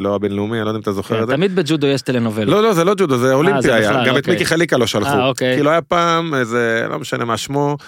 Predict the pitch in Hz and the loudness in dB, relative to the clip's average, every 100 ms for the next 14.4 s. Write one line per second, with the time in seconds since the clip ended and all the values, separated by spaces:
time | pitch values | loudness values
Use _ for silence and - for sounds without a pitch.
0 | - - _ - 139 160 135 - 147 - | -20 -20 _ -4 0 2 2 0 0 0
1 | 143 127 139 - 135 117 120 143 147 - | 0 0 -2 -4 -4 -2 0 0 -2 -4
2 | 104 - 107 127 131 107 - 107 110 123 | -4 -2 -2 -2 -2 -4 -4 -2 -2 -2
3 | 104 98 - 110 113 117 101 95 92 92 | 0 -2 -2 -4 -2 -2 -2 -2 -4 -6
4 | - 123 113 - 113 135 131 113 131 - | -6 -4 -4 -4 -2 -2 -2 -2 -4 -8
5 | 113 117 - - 98 98 101 131 120 127 | -8 -6 -6 -6 -4 -6 -6 -4 -2 -2
6 | 90 104 123 127 107 101 156 147 - - | -2 -2 -2 -4 -6 -2 0 -2 -6 -12
7 | - 110 120 113 110 110 135 127 - 113 | -6 -2 0 0 -2 0 0 0 -4 -4
8 | 101 127 113 151 131 110 107 123 131 156 | -4 -2 -2 -2 -2 -2 -2 -2 2 0
9 | 131 139 135 131 147 131 127 123 110 107 | 2 0 2 2 2 2 2 0 -2 -6
10 | - 104 98 _ 117 104 170 139 151 143 | -6 -10 -12 _ -12 -4 0 2 2 2
11 | 170 170 170 175 190 160 151 143 131 123 | 2 2 0 0 0 2 2 4 2 2
12 | 139 135 156 147 143 160 151 147 135 127 | 2 2 2 2 2 2 2 0 2 2
13 | 107 110 147 143 117 104 - - _ - | 0 0 0 0 -2 -4 -12 -20 _ -4
14 | - 120 131 110 | -2 0 -2 -4